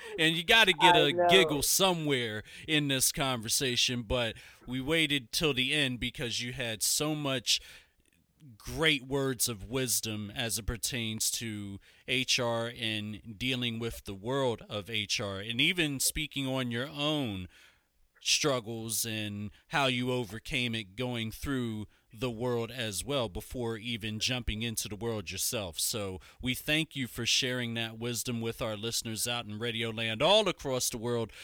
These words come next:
Speaker 1: this morning. We definitely appreciate you. Y'all better go ahead and follow her and make sure you
Speaker 2: <laughs>
Speaker 1: tap into the services and the blogs and the products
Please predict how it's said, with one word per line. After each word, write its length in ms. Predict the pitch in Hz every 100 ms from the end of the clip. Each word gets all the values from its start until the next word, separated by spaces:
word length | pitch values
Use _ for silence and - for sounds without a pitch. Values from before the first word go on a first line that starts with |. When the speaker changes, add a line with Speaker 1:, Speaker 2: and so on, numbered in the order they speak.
| -
Speaker 1:
this 380 | 127 127 127 -
morning. 420 | 120 120 120 113 - _
We 200 | - 117
definitely 680 | 104 98 131 - 127 123 117 117
appreciate 840 | 104 - 120 113 - 113 113 110
you. 360 | 120 107 92 90
Y'all 260 | 95 110 120
better 300 | 123 123 123
go 240 | 123 131
ahead 240 | 135 143
and 120 | 131 131
follow 400 | 160 165 165 165
her 260 | 175 170 - - -
and 320 | 131 127 123
make 160 | 131 143
sure 240 | - 165
you 480 | 156 143 143 135 214
Speaker 2:
<laughs> 40 | -
Speaker 1:
tap 320 | 185 180 175
into 300 | 175 175 156
the 80 | 127
services 720 | - 185 175 175 180 175 - - -
and 200 | 123 156
the 40 |
blogs 600 | 147 165 180 180 185 - - -
and 260 | 120 160 190
the 40 |
products 680 | - 190 156 123 101 -